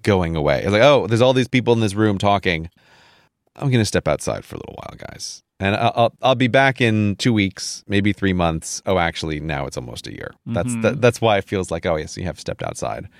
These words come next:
Speaker 1: from the conversation that's going on." Um,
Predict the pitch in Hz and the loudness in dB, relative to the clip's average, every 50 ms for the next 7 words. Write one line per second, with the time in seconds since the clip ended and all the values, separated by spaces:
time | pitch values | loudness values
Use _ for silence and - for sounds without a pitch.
0 | - - - - - _ _ _ - 90 80 76 73 - - - 87 - - 73 | -20 -20 -20 -20 -20 _ _ _ -2 -2 -2 -2 -6 -10 -10 -10 -8 -8 -8 -10
1 | - - - - - - - - - - - - - - - - - - - - | -10 -10 -10 -8 -8 -8 -10 -12 -12 -12 -10 -8 -8 -8 -8 -10 -12 -12 -12 -14
2 | - - _ _ _ _ _ _ - - _ _ _ - - - - - - _ | -16 -20 _ _ _ _ _ _ -20 -20 _ _ _ -20 -20 -20 -20 -20 -20 _
3 | _ _ _ - 147 175 196 214 226 220 220 220 214 208 196 | _ _ _ 2 2 4 4 4 2 2 2 4 4 2 2